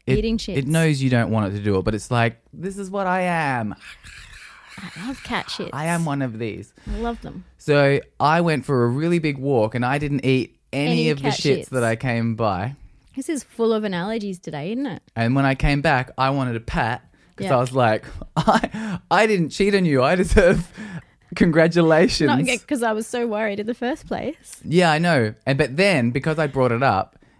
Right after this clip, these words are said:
Speaker 1: then
Speaker 2: Then
Speaker 1: it
Speaker 2: you made it
Speaker 1: created
Speaker 2: weird.
Speaker 1: a weirdness.
Speaker 2: Yeah, it did.
Speaker 1: And then I was like, "Oh, no, I wanted to be congratulated, but I've actually made weirdness." And now,
Speaker 2: <laughs>
Speaker 1: now I'm begging for trust,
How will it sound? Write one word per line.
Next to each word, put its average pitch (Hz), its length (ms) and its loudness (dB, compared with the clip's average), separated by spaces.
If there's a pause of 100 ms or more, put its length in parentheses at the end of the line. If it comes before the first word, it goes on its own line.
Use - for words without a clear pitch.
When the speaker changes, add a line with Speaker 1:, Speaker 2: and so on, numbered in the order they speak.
Speaker 1:
then 156 520 0 (260)
Speaker 2:
Then 233 120 4
Speaker 1:
it 147 60 6
Speaker 2:
you 247 100 2
made 233 160 2
it 196 40 0
Speaker 1:
created 156 400 6
Speaker 2:
weird. - 20 6
Speaker 1:
a 135 60 6
weirdness. 135 1200 2
Speaker 2:
Yeah, 208 160 -2
it - 80 -6
did. 190 260 -6 (120)
Speaker 1:
And 143 120 2
then 160 100 2
I 156 40 4
was 143 140 0
like, 143 280 2
"Oh, 226 200 6
no, 233 600 4 (180)
I 180 140 2
wanted 208 280 -2
to 185 60 -6
be 190 160 -2
congratulated, 156 840 -2 (140)
but 139 120 0
I've 151 160 0
actually 160 260 -4
made 139 200 -2
weirdness." 139 680 -4 (220)
And 147 200 -4
now, 151 560 -2 (120)
Speaker 2:
<laughs> - 140 -18
Speaker 1:
now 147 360 0
I'm 160 180 0
begging 147 440 -2
for 139 140 -6
trust, - 680 -2